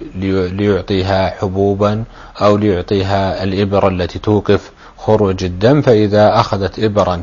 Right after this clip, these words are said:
توقف الدم، هناك إبرة توقف الدم عند بعض النساء لمدة أربع وعشرين ساعة، فإذا أخذت هذه الإبرة ورأت الجفاف جاز لها أن تطوف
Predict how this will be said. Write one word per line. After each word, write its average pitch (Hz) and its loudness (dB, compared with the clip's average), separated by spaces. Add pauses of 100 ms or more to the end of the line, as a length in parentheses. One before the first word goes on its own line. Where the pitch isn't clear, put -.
توقف 104 -2
الدم، 101 -4
هناك 104 -4
إبرة 104 4 (340)
توقف 110 2
الدم 98 0
عند 92 -4
بعض 104 4
النساء 98 0
لمدة 107 0
أربع 104 0
وعشرين 95 -2
ساعة، 80 -2 (480)
فإذا 110 4
أخذت 92 -4
هذه 92 -2
الإبرة 120 2
ورأت 104 4
الجفاف 104 2 (320)
جاز 98 2
لها 95 -4
أن 92 -6
تطوف 92 -4